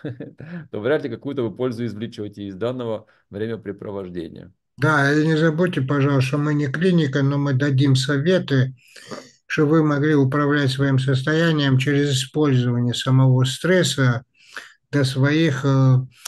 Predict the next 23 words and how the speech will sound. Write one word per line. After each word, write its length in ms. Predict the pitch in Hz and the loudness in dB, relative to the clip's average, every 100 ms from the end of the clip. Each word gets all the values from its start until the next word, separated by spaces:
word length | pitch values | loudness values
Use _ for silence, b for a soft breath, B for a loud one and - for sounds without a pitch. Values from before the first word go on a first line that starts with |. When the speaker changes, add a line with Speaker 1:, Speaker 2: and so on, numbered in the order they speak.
| B B - | B B 0
Speaker 2:
лучших, 600 | 175 180 - 160 131 143 | 2 2 2 0 0 0
э, 300 | 135 131 127 | 2 4 4
целей 840 | 131 147 143 127 117 117 117 135 151 | 2 0 2 2 0 -2 -2 0 0
и 40 | |
мечтаний, 960 | 143 135 - 131 120 113 110 107 110 107 | -2 -2 -2 0 -2 -2 -4 -6 -8 -10
чтобы 300 | - 143 131 | -8 -2 2
вы 100 | 143 | 2
быстрее 460 | 127 131 131 170 156 | 2 0 2 2 2
исполняли 540 | 131 131 131 139 131 127 | 0 2 4 4 2 0
свои 300 | - 123 120 | 0 0 0
мечты 400 | 113 - - 131 | -2 -6 0 2
и 40 | |
были 300 | 123 139 123 | 2 2 2
здоровы 480 | 110 127 139 135 117 | 2 2 4 2 0
и 40 | |
счастливы, 720 | - 135 127 127 113 110 117 | -2 0 0 0 -2 -2 -2
и 40 | 123 | 0
ваши 320 | 131 127 127 | 0 0 0
дети, 340 | 127 165 131 | 2 0 0
чтобы 280 | 123 - 104 123 | -4 -4 -6 -4
были 140 | 117 | -4
здоровыми. 600 | 104 107 101 95 82 85 _ _ _ _ _ _ _ _ _ _ _ | -4 -6 -4 -6 -8 -14 _ _ _ _ _ _ _ _ _ _ _
Speaker 1:
Ура! 360 | 104 101 90 | -10 -6 -8